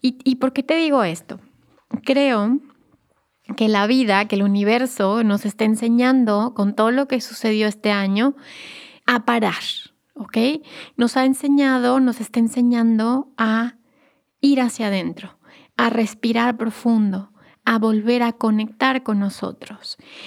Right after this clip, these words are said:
Y muchas veces, cuando nos sentimos en cierto peligro o cierto estrés, cierto nivel de estrés, por situaciones que obviamente se salen de nuestro control, lo que hace nuestra mente es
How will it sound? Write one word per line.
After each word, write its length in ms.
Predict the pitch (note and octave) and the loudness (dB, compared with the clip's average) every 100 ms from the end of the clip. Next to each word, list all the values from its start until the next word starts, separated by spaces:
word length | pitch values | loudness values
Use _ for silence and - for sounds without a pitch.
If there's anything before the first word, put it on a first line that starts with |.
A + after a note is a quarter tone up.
| - - _ | -20 -20 _
Y 160 | C4 C4 | 2 4
muchas 440 | C4 C#4+ C#4+ E4+ | 4 4 2 0
veces, 640 | C#4 B3+ A3 G3+ G#3 - _ _ _ _ _ _ | 2 0 0 -2 -4 -8 _ _ _ _ _ _
cuando 840 | B3 A#3 A#3 A3 A3+ A3+ A3+ - | 0 2 4 2 2 2 0 -2
nos 200 | A3+ A3+ | 0 0
sentimos 840 | A#3+ A3 A3 C4+ C#4 A#3+ A3 A#3+ - | 0 0 2 2 4 2 0 -2 -2
en 180 | A3 G#3+ | -4 -2
cierto 560 | - A3+ A3 A3 A3 | -2 -2 -2 -4 -4
peligro 840 | A3 G#3 A#3+ C4 C4 A#3+ A#3 A#3 - | -2 0 2 2 2 2 2 2 0
o 120 | G#3+ | -6
cierto 380 | - A3 G#3 G#3 | -4 -4 -4 -6
estrés, 560 | - - A3+ A3+ B3 | -6 -2 0 0 -2
cierto 280 | B3 G#3 G#3+ | -2 -4 -2
nivel 260 | A3 G#3 G3+ | 0 0 -2
de 60 | G3+ | -4
estrés, 680 | - - G3+ G3+ C#4 - - - - - - _ | -6 -4 -2 -2 -8 -16 -20 -20 -20 -20 -20 _
por 260 | - A3+ G#3+ | 2 2 2
situaciones 760 | A#3 A3 G#3+ A#3 A3 A3+ A3+ | -2 -4 -4 -2 0 0 -2
que 240 | - G#3+ G#3 | -4 -2 0
obviamente 720 | G3+ G#3 G#3+ G#3+ G#3 G#3 G#3 | 0 0 0 0 0 0 -2
se 140 | G#3 | -4
salen 340 | G#3+ A3 G#3+ G#3+ | -6 -2 0 0
de 60 | |
nuestro 280 | G#3 G3+ G#3+ | 0 -2 -4
control, 540 | G#3 G#3 G#3 G3 A#3+ - _ _ _ _ _ | -2 0 2 0 0 -6 _ _ _ _ _
lo 220 | - A#3 A3+ | -2 -2 0
que 120 | G#3+ | 0
hace 220 | G#3+ A#3 | 0 2
nuestra 300 | A#3 A#3 A3 | 0 0 0
mente 540 | G#3+ G#3+ A3 A#3 A#3+ - | 0 0 0 -2 -4 -4
es 380 | G3+ G#3 - | -2 -4 -8